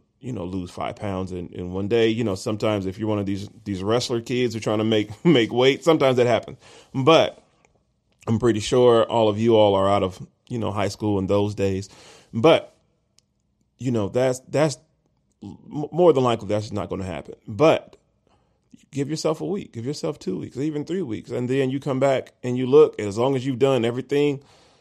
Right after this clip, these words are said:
that you've researched and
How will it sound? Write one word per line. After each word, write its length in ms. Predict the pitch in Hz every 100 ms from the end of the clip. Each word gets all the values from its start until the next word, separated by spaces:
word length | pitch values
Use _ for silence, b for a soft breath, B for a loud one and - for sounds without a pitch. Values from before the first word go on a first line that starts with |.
| b b
that 500 | - 107 123 113 - _ _ _ _ _ _ _
you've 240 | - 98 87
researched 640 | 131 127 135 131 113 -
and 340 | 92 85 98